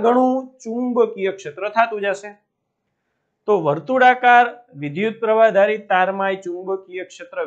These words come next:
વિદ્યુત પ્રવાહના સમપ્રમાણમાં, લૂપની સંખ્યાને સમપ્રમાણમાં, અને જે રીતે લૂપ હોય એમાં જો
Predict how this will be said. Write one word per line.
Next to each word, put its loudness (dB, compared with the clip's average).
વિદ્યુત -6
પ્રવાહના -6
સમપ્રમાણમાં, -4
લૂપની -10
સંખ્યાને -20
સમપ્રમાણમાં, -6
અને -8
જે -2
રીતે -4
લૂપ -6
હોય 2
એમાં -6
જો -6